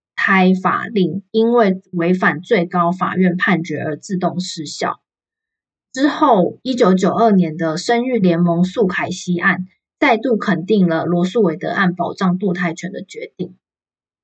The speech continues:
对，那堕胎韦德案这整个故事的缘起是由一名叫 Jane Roy，她的真名叫 Norma McCarvey 提起的。嗯，Roy 她住在德州，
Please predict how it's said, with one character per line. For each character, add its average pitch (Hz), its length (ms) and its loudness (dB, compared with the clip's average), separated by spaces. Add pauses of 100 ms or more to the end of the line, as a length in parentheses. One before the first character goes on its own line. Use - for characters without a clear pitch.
(240)
对， 139 260 -6 (440)
那 339 160 6
堕 320 240 2
胎 311 340 2
韦 269 240 0
德 180 80 2
案 208 240 4
这 240 140 4
整 190 160 -2
个 151 100 -8
故 214 220 0
事 214 160 -2
的 180 140 2
缘 165 260 -2
起 185 240 -2
是 - 240 -2
由 165 160 2
一 240 140 2
名 170 200 2
叫 185 260 2
Jane 220 380 2
Roy， 180 380 2 (140)
她 285 120 0
的 269 140 2
真 233 160 2
名 190 220 4
叫 190 320 2
Norma 208 680 4
McCarvey 180 760 -2 (640)
提 208 240 0
起 - 340 -4
的。 - 260 -10 (440)
嗯， 220 440 0 (240)
Roy 262 440 4
她 226 420 0
住 226 220 0
在 208 220 2
德 156 260 -4
州， 180 480 0